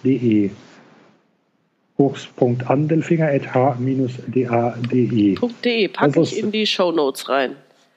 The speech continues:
Speaker 1: Genau, sehr gerne.
Speaker 2: Klasse. Ja, vielen, vielen Dank für das Interview. Ich hab wieder sehr viel gelernt und jetzt wird's Zeit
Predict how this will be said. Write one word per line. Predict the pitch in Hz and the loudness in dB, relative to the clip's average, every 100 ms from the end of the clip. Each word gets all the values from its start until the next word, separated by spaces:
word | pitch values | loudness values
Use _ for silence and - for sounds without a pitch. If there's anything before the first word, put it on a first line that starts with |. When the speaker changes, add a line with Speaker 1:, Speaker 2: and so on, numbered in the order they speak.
| _ _ - | _ _ -2
Speaker 1:
Genau, | 202 190 143 143 131 | 2 4 4 2 2
sehr | - 160 | 2 2
gerne. | 147 123 113 98 | 4 2 2 -2
Speaker 2:
Klasse. | 175 165 196 170 147 135 - - - - - _ - | 0 -2 -2 0 0 0 -6 -20 -20 -20 -20 _ -2
Ja, | 247 196 | 0 0
vielen, | - 311 349 320 | 0 -2 0 -2
vielen | - 285 269 | -2 0 2
Dank | 233 302 330 | 2 0 -2
für | 285 | -4
das | 247 247 | -4 -4
Interview. | - 254 302 254 320 349 | -6 -2 -2 -2 -4 -4
Ich | 294 - | -4 -2
hab | 247 254 | -2 -2
wieder | 240 202 185 | 0 0 2
sehr | 208 254 | 0 0
viel | - 247 196 | -2 -4 -2
gelernt | 185 165 170 262 330 - | 0 2 2 2 -2 -6
und | - 233 311 381 - - _ - | -2 -2 -2 -8 -16 -20 _ -2
jetzt | 202 - - | 0 0 0
wird's | 254 - - | 0 -2 -2
Zeit | - 277 453 - - | 2 2 0 -8 -18